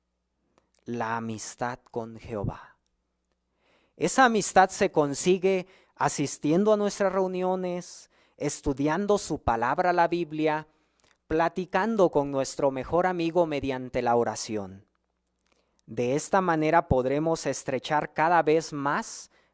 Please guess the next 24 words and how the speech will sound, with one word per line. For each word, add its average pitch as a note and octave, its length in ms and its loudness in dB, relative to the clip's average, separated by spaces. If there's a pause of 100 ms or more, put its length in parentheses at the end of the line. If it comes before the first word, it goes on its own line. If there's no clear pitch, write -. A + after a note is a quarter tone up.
nuestra C3 720 0
amistad B2+ 580 -4 (120)
con B2 260 -6
Jehová. G2+ 500 -4 (920)
Pero E3+ 240 8
esforcémonos E3 1080 2
también C3+ 560 -2 (640)
porque C3+ 420 0
esta F#3 240 0
amistad E3+ 480 2 (220)
no D#3+ 560 0
se E3+ 220 -2
termine, B2+ 680 -2 (420)
que D#3 140 0
siempre G3 420 2
sea F3 420 4
duradera, C3+ 920 0 (380)
que E3 140 2
siempre A3+ 420 2
nos G#3 260 -2
mantengamos C#3+ 1120 -2
cerca F#3 800 -2
de B2 140 -2
Jehová. G#2+ 540 -4